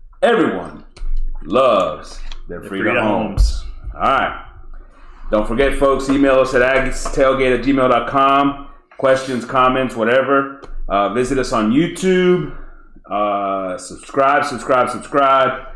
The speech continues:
Speaker 1: Instagram, Facebook, Twitter. You can also find us on the Pigs-, Pigskin Podcast Network.
Speaker 2: T P P N.
Speaker 1: T P P N.
Speaker 2: <clears throat> Right there.
Speaker 1: All right.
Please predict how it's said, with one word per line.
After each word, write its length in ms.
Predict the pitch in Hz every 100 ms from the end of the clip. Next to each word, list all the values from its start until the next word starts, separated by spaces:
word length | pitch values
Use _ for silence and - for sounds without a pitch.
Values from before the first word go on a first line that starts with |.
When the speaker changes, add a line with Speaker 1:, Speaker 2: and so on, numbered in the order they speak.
| - - -
Speaker 1:
Instagram, 500 | 127 120 117 127 113
Facebook, 480 | 123 117 113 117 -
Twitter. 560 | 135 139 135 127 - - 104
You 120 | 113
can 140 | 117
also 460 | 127 147 143 143 139
find 420 | 135 135 135 131
us 380 | 135 131 - - - - -
on 680 | 131 135 131 127 127 123 - - - - - 82
the 800 | 139 170 180 175 175 180 175 - _ _ _
Pigs-, 380 | 156 160 156 - - - - -
Pigskin 640 | 180 185 - - 185 175 160
Podcast 760 | 156 156 156 165 151 131 -
Network. 800 | 117 151 220 190 226 220 - -
Speaker 2:
T 200 | - 302
P 240 | 156 143 -
P 280 | 143 143 131
N. 220 | 107 - - -
Speaker 1:
T 200 | 110 107
P 180 | 107 117
P 260 | 139 135 160
N. 460 | 151 113 98 -
Speaker 2:
<clears throat> 20 |
Right 160 | - -
there. 240 | 67 80
Speaker 1:
All 80 | 90
right. 380 | 107 147 185